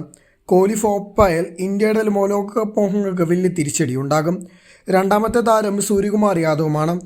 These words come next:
നിലവിൽ ടി ട്വന്റിയിലെ ഏറ്റവും മികച്ച ബാറ്ററാണ് സൂര്യ. എന്നാൽ സ്ഥിരതയോടെ കളിക്കാനും പ്രധാന മത്സരങ്ങളിൽ മികവ് കാട്ടാനും സൂര്യയ്ക്ക് സാധിക്കുന്നില്ല.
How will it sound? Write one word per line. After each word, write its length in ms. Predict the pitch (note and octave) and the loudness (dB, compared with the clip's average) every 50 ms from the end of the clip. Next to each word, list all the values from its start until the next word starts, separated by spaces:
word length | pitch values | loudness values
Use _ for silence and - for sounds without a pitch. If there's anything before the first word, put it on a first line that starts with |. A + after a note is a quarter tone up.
| - - _ _ _ _ | -14 -20 _ _ _ _
നിലവിൽ 320 | G3 G3 A3 A#3 A#3+ C#4 C4 A#3+ | 2 4 4 4 2 2 -2 -2
ടി 120 | B3+ A#3+ A#3 | -2 -4 -2
ട്വന്റിയിലെ 440 | - A#3 B3+ B3 B3+ B3+ B3 B3 A#3+ - - | -2 -2 0 0 2 2 2 2 0 -2 -2
ഏറ്റവും 380 | F#3 G3 G#3+ G#3+ G#3+ - B3 A#3+ | -2 -2 -2 -2 0 0 0 0
മികച്ച 260 | A#3 A3 A3 G#3+ - A3+ | 2 0 0 0 0 0
ബാറ്ററാണ് 560 | G3+ F3+ F3+ F3 F3+ E3+ F#3 F#3+ D#3+ C#3+ C#3+ | 0 2 2 2 0 0 0 0 0 0 -2
സൂര്യ. 320 | - - D#3+ D3+ D#3 E3 E3 E3 - - - _ _ _ _ - | -2 -2 -2 0 0 0 0 -2 -8 -16 -20 _ _ _ _ -2
എന്നാൽ 260 | E3 D#3+ F3 F#3 G3+ | 2 2 4 2 2
സ്ഥിരതയോടെ 600 | G3+ G3+ - - - F#3 G3 F#3+ G#3 G#3 G#3 G#3+ | 0 -2 -2 -2 -2 0 0 2 2 2 2 2
കളിക്കാനും 500 | A3 G#3+ G3 G3 G3 F3+ G#3+ G3+ F#3 E3 E3+ | 2 2 2 2 2 2 2 2 2 2 0
പ്രധാന 320 | E3+ F3+ F3+ F#3+ G3 G3+ G#3 | 0 0 2 2 2 0 0
മത്സരങ്ങളിൽ 640 | G3+ G3 F#3+ F#3 - - A3 G#3 G3+ G3+ G3 G3 F3+ | 0 0 0 0 0 0 0 0 0 0 0 0 2
മികവ് 340 | F3 F3+ F3+ F3+ G3 G#3+ A3 | 0 0 2 0 0 0 0
കാട്ടാനും 420 | G#3+ G3 F#3+ F3+ F#3+ F#3 E3+ D#3+ E3 E3 | 0 0 2 2 0 0 0 0 0 0
സൂര്യയ്ക്ക് 400 | - F#3+ F3 E3+ F3+ E3 E3 D#3 | 0 0 0 0 0 0 0 0
സാധിക്കുന്നില്ല. 580 | - E3 D3 C#3+ D3+ C3+ D3+ D3 E3 E3 E3+ | 0 0 0 0 -2 -2 -2 0 2 2 2